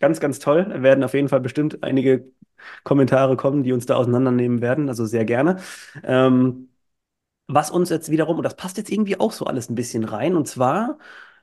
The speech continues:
ähm, sehe ich jetzt, ich bin ja auch noch in so einem, ähm, äh, gerade mal für die Schnelle in so einem Conventional Gym angemeldet, wo man mal kurz rüber hoppt.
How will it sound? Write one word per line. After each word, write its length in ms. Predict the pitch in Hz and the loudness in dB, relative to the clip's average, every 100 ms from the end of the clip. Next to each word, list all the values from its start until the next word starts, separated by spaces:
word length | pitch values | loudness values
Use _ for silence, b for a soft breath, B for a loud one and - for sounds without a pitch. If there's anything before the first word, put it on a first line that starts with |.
| _ | _
ähm, 400 | 151 151 147 147 - _ - | -2 2 2 0 -4 _ -8
sehe 260 | 117 135 | 0 2
ich 180 | 165 175 | 2 0
jetzt, 240 | 220 220 - | -4 -4 -8
ich 80 | |
bin 120 | - 120 | -2 0
ja 120 | 120 | 0
auch 40 | |
noch 120 | 151 | 0
in 100 | 160 143 | -2 -2
so 60 | |
einem, 220 | 143 139 - | 0 -2 -2
ähm, 360 | 127 127 127 - | 0 0 -2 -4
äh, 300 | 117 113 113 | -4 -6 -6
gerade 220 | 123 123 | -4 -2
mal 140 | 123 | -2
für 160 | 117 117 | -2 -4
die 120 | 113 | -4
Schnelle 400 | - 127 151 165 | -2 0 2 2
in 140 | 143 | 0
so 100 | 123 | -2
einem 260 | 123 120 117 | -2 -2 -2
Conventional 680 | - 117 110 123 - 131 123 | -4 -2 -2 -4 -4 -4 -4
Gym 260 | 120 147 | -2 -2
angemeldet, 500 | 147 143 139 135 147 | 0 0 0 0 -2
wo 60 | 143 | -2
man 120 | 123 | -2
mal 120 | 117 113 | -2 -2
kurz 280 | 131 117 - | -4 -6 -4
rüber 200 | 139 143 | -4 -2
hoppt. 280 | - - | -6 -8